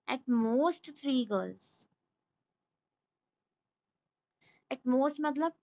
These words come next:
ज्यादा से ज्यादा, मतलब less than equals to, ज्यादा से ज्यादा three girls होने चाहिए। तो इसमें कौन कौन से cases आएंगे देखो, First case आएगा no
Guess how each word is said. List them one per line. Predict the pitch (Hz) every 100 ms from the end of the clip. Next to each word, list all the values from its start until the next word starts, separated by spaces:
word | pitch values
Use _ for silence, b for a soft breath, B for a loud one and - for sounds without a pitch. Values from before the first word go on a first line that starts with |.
| _ _ 202
ज्यादा | 220 196 190 196
से | 196 190
ज्यादा, | 185 175 208
मतलब | 208 208
less | 214 254 269
than | 320
equals | 311 - 311 302
to, | 294 294 _ _ _ _
ज्यादा | 226 269 262 339
से | 349
ज्यादा | 311 262 269
three | 262 262
girls | 240 226 214
होने | 202 185
चाहिए। | 185 185
तो | 285
इसमें | - 320
कौन | 320 277 269
कौन | 285 285
से | 285
cases | 277 269
आएंगे | 277 269 294
देखो, | 294 294 359 - _ _ _ _ _ _ _ _ _ _ _
First | 262 254 -
case | 262 254 254
आएगा | 208 254
no | 240 214